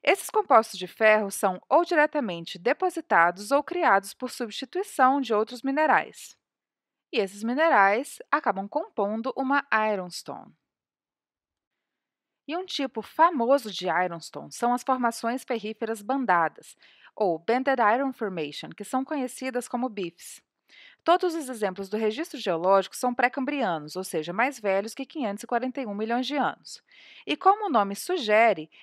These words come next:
esta rocha sedimentar é formada por bandas ou camadas ou lâminas,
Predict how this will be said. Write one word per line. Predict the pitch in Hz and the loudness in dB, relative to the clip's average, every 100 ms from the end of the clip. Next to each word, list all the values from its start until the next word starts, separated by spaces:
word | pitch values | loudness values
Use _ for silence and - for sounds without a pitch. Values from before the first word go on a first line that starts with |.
| - | 0
esta | 311 - 320 | 2 2 0
rocha | 196 180 | 0 -2
sedimentar | - 294 - 254 214 196 202 190 - - | -2 -4 -2 -4 0 4 4 4 -6 -4
é | 277 | -2
formada | - 339 285 277 285 | 4 4 6 4 4
por | - 311 | -2 -4
bandas | 202 220 247 233 175 | 2 2 2 0 -2
ou | 226 | -2
camadas | 226 285 254 214 214 175 180 | 0 -2 2 4 4 0 -4
ou | 240 | -2
lâminas, | 254 214 214 196 151 - | 0 0 0 -2 -6 -14